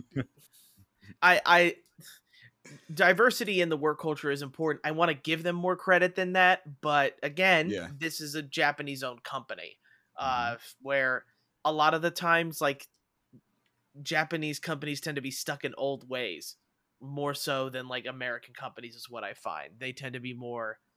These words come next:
Speaker 2: uh, strict, or I should say behind the times, especially what's been coming out with, like, Nintendo's kind of frat-like culture,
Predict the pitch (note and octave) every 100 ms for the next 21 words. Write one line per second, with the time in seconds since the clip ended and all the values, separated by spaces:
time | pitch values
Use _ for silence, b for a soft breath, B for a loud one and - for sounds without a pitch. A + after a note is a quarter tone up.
0 | _ _ _ _ C3 C3 B2+ B2 - -
1 | D3 C3 - D3 - B2+ B2 A#2 A2+ B2+
2 | C3+ A#2+ - A#2+ A2+ G2+ - B2+ C#3+ C3
3 | A2+ - A#2 F2 - - _ _ _ -
4 | - B2+ B2 - D#3 - D#3 C#3 C3+ -
5 | C#3+ C#3 C#3+ C3 B2 A2+ C3+ B2 C3 A#2+
6 | C#3 B2 A2+ G2 - - B2 - C3+ A#2+
7 | G2 G#2 - B2+ A#2 A#2 E2